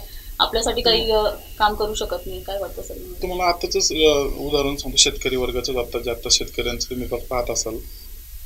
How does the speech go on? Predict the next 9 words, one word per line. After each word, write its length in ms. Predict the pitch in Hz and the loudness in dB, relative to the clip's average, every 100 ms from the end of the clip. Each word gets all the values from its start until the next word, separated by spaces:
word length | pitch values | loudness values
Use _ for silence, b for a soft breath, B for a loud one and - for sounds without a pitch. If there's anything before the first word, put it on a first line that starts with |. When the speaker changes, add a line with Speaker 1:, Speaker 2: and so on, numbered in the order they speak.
| - - - - - - - - 139 | -10 -12 -14 -14 -14 -12 -12 -6 -2
Speaker 2:
अ, 240 | 151 156 - | 2 2 4
ज्यावेळेस 240 | 170 185 | 4 8
साहेब 300 | - 165 165 - - | 6 8 2 0 0
कृषी 220 | 165 190 | 2 2
मंत्री 280 | 185 - 170 | -2 -2 -2
होते, 240 | 131 123 127 - - - - - - 123 | -2 -4 -6 -8 -14 -16 -14 -14 -10 -8
अ, 140 | 120 | -6
देशाचे, 380 | 113 127 147 120 113 - - - | -2 0 0 -2 -6 -10 -14 -2
त्यावेळेस 300 | 165 185 202 | 2 2 2